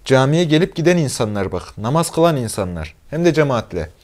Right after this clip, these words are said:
Karıları da örtülü olduğunu zanneden kimseler. Ama onlar hakikatte çıplaktır diyor Allah Resulü Aleyhisselatü Vesselam.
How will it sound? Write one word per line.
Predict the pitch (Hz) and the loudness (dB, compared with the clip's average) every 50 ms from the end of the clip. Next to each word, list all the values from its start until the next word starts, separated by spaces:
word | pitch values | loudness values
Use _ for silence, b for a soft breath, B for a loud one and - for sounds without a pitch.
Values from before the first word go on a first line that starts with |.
| B B B B B B B | B B B B B B B
Karıları | - 180 185 202 214 220 214 208 190 185 | 4 8 8 10 10 12 10 10 8 8
da | 247 - - | 2 2 8
örtülü | 180 202 196 - 208 196 | 8 6 8 6 6 8
olduğunu | 196 190 180 170 180 180 175 | 8 8 10 8 6 2 6
zanneden | 160 156 143 139 135 135 123 127 120 113 | 6 6 6 6 4 2 2 2 0 -2
kimseler. | - 104 101 - - 92 85 80 80 - - - _ _ _ _ _ _ _ _ _ _ _ b b b b b b | -6 -8 -10 -6 -6 -4 -4 -4 -8 -8 -12 -16 _ _ _ _ _ _ _ _ _ _ _ b b b b b b
Ama | - 160 165 180 214 220 | 2 2 4 4 2 2
onlar | 220 - 180 180 170 165 180 208 233 - - _ | 2 0 0 0 0 -2 -2 -2 -4 -6 -12 _
hakikatte | - 170 160 - - 170 156 156 - 156 | -2 -2 -2 0 -2 -2 -2 0 -4 -6
çıplaktır | - - - - 131 123 - - 113 101 92 90 | -6 -8 -2 0 0 0 0 -4 -6 -6 -4 -4
diyor | 95 92 | -4 -2
Allah | 90 87 85 85 82 - | -2 -2 -4 -6 -8 -8
Resulü | 85 82 - - 85 78 | -14 -16 -16 -12 -10 -10
Aleyhisselatü | 78 78 80 - - - - - 64 | -8 -8 -10 -12 -14 -18 -16 -16 -16
Vesselam. | 62 - - - - | -16 -14 -16 -16 -18